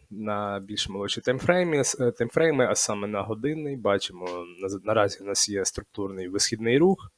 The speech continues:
Ось, і, ем, виділив для себе зону інтересу у вигляді блоку.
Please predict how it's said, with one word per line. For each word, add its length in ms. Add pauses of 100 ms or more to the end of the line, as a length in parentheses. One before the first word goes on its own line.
(920)
Ось, 420
і, 320
ем, 460 (140)
виділив 420
для 100
себе 460
зону 340
інтересу 560 (1500)
у 80
вигляді 380
блоку. 480